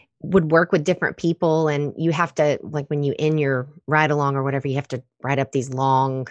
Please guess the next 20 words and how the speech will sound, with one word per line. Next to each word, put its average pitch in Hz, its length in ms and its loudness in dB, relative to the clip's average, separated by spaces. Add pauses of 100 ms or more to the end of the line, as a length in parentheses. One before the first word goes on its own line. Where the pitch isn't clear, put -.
(160)
messages 131 580 -4
about 123 340 0
what 123 200 -2
we 139 120 2
did 131 440 -2
and 120 120 -6
all 127 100 -4
this 120 180 -8
stuff. 123 400 -6
And, 131 220 -10 (480)
um, 139 260 -10 (560)
I 147 140 -2
always 151 500 0 (200)
would 143 180 0
work 143 320 0
really 147 220 2
long 135 360 -2
on 127 160 -4
it. 131 180 -6 (120)
And 135 560 -6